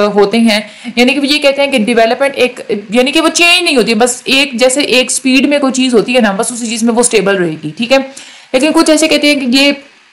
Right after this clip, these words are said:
मूव करती रहती है, change भी होती रहती है। फिर उसके बाद कुछ, अ, इसमें एक और दो टर्मिनोलॉजी जहाँ पे, जो कि यहाँ पे यूज़ हुई है, वो ये है कि टेम्पोरल aspect और situational aspect, ये दो चीज़ें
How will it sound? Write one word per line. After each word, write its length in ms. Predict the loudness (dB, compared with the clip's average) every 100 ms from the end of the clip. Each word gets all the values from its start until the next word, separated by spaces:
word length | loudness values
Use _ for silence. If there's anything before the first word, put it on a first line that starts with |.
| _ _ -14 0
मूव 220 | 4 4
करती 280 | 4 2 2
रहती 200 | 0 0
है, 60 | -2
change 300 | 0 0 0
भी 100 | 0
होती 220 | 0 2
रहती 260 | 0 0
है। 180 | -2 -2 -14 -20 -20 -2
फिर 100 | 0
उसके 200 | 0 0
बाद 240 | 2 2
कुछ, 300 | 0 -2 -2
अ, 180 | -2 0
इसमें 380 | 0 -2 0 0
एक 180 | 2 4
और 160 | 4
दो 160 | 4 2
टर्मिनोलॉजी 580 | 2 0 2 2 0 -2
जहाँ 340 | -2 -2 -2
पे, 100 | -2 -6 -8 -10 0
जो 300 | 4 6 4
कि 120 | 2
यहाँ 300 | 0 0 0
पे 100 | -2
यूज़ 300 | -6 -6 -4
हुई 100 | -4
है, 60 |
वो 140 | -2 -4
ये 160 | -4
है 180 | 0 0
कि 120 | 0
टेम्पोरल 600 | -2 -2 -2 0 0 0 0
aspect 420 | -4 0 0 0 -12 -2
और 100 | -2
situational 560 | 0 0 0 2 0 -2
aspect, 360 | -4 -2 -2 -2 -2
ये 160 | -2
दो 260 | 4 4 4
चीज़ें 400 | 2 0 0